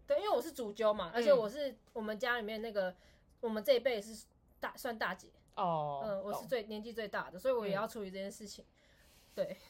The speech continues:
Speaker 2: 这件事情真的，<laughs> 家族旅行就是会遇到这种各种事情。我觉得不用到十四个人这么大的家族，或是到什么表，我觉得光是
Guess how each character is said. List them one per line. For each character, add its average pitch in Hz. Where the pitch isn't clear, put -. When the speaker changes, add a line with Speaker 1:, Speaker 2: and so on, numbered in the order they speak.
Speaker 2:
这 262
件 254
事 269
情 180
真 196
的， 175
<laughs> -
家 269
族 247
旅 175
行 147
就 185
是 196
会 185
遇 196
到 180
这 180
种 151
各 196
种 147
事 175
情。 -
我 220
觉 262
得 277
不 226
用 320
到 311
十 202
四 226
个 190
人 151
这 196
么 175
大 185
的 151
家 156
族， 160
或 190
是 202
到 208
什 -
么 139
表， 185
我 214
觉 285
得 -
光 320
是 320